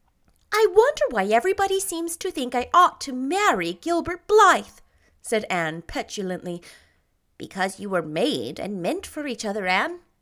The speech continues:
That is why. You needn't toss that young head of yours.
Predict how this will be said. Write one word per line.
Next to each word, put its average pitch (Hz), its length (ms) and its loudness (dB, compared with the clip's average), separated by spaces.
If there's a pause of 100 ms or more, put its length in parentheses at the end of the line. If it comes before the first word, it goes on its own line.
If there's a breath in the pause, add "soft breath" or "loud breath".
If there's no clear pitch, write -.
That 214 300 -6
is - 160 -12
why. 302 540 -4 (480 soft breath)
You 339 160 -2
needn't 175 400 -6
toss 196 360 4
that 190 220 -2
young 190 260 0
head - 360 -4
of 131 160 -4
yours. 135 440 -6